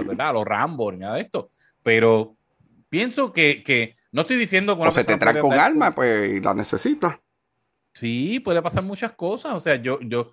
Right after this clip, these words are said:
Speaker 1: por eso se le llama de backup, ¿verdad?
Speaker 2: Ujú.
Speaker 1: No es para, eh, disparar con ambas simultáneamente.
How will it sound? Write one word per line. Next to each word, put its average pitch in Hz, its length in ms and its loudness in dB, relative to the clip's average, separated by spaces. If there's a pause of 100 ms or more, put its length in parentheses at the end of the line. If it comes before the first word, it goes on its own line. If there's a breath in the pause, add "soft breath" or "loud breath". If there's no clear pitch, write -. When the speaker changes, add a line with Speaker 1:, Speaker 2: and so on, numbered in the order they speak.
Speaker 1:
por 143 160 8
eso 165 140 -2
se 151 100 0
le 147 80 4
llama 135 200 2
de 127 80 2
backup, 120 540 0
¿verdad? 123 440 -2
Speaker 2:
Ujú. 110 220 -4
Speaker 1:
No 110 220 0
es 139 60 2
para, 139 460 6
eh, 120 180 2
disparar 117 440 0
con 127 160 -8
ambas 143 400 -2
simultáneamente. 135 920 -2